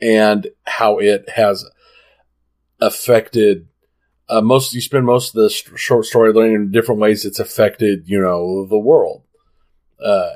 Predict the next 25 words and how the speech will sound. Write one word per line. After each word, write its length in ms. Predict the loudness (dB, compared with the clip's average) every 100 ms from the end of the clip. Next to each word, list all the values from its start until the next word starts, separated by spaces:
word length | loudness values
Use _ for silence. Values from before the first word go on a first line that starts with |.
| -4
and 500 | -2 -2 -4 -6 -12
how 320 | -8 -2 0 0
it 80 |
starts. 760 | -4 -8 -8 0 2 2 0 -4
And, 220 | -6 -4
I 120 | -6
mean, 100 | -4
the 80 | -2
main 260 | 0 0 0
character 720 | 0 2 2 0 -2 -2 -2
is 440 | -4 -4 -4 -8 -6
a 380 | -6 -4 -6 -6
licensed 640 | -2 0 0 -4 -6 -6
bonded, 480 | 0 2 2 -2 -6 _ _ _ _
uh, 260 | -4 -2 -4
professional. 800 | -8 -6 0 0 0 -6 -10 -12 _ _ _ -8
He's 160 | -6
called 180 | -2 0
a 60 | 0
dispatcher. 680 | 0 0 0 0 0 -2
And 100 | -2
what 140 | 0 0
they 140 | -4
do 440 | 0 4 4 4 0
is, 460 | -2 0 0 -4